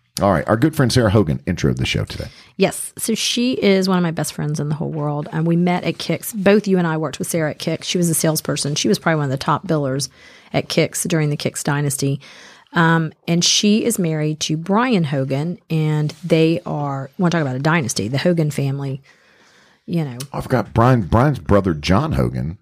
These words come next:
Speaker 2: Was the president of
Speaker 1: was the
Speaker 2: Clear Channel.
Speaker 1: president of Clear Channel for
Speaker 2: Yeah.
Speaker 1: decades.
Speaker 2: They, all of them. They're just, they're, they're
Speaker 1: I
Speaker 2: big,
Speaker 1: totally forgot about
Speaker 2: big
Speaker 1: that.
Speaker 2: time into media. But, uh,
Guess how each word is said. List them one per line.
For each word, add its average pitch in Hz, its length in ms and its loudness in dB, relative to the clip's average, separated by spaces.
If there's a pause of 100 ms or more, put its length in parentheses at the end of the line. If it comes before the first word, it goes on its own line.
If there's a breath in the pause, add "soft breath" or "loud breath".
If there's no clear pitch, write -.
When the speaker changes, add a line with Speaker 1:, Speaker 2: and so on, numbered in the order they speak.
Speaker 2:
Was 185 140 -2
the 170 80 -8
president 165 320 -6
of 156 60 -6
Speaker 1:
was 190 100 2
the 214 60 2
Speaker 2:
Clear 226 100 0
Channel. 214 240 -2
Speaker 1:
president 104 300 2
of - 40 -2
Clear 165 140 2
Channel 57 280 -4
for - 140 -6
Speaker 2:
Yeah. 165 200 -2 (200)
Speaker 1:
decades. - 460 -2
Speaker 2:
They, - 60 -20 (100)
all 180 240 0
of 156 60 -10
them. 156 180 -10
They're 170 160 -2
just, 165 420 -6
they're, 156 320 -2 (640)
they're 175 120 0
Speaker 1:
I - 20 -2
Speaker 2:
big, 170 120 2
Speaker 1:
totally 160 220 4
forgot - 200 -6
about - 160 0
Speaker 2:
big 202 100 0
Speaker 1:
that. 98 80 -4
Speaker 2:
time 180 240 -2
into 185 100 -2
media. 202 360 -4 (420 loud breath)
But, 190 200 2 (280)
uh, 285 60 -14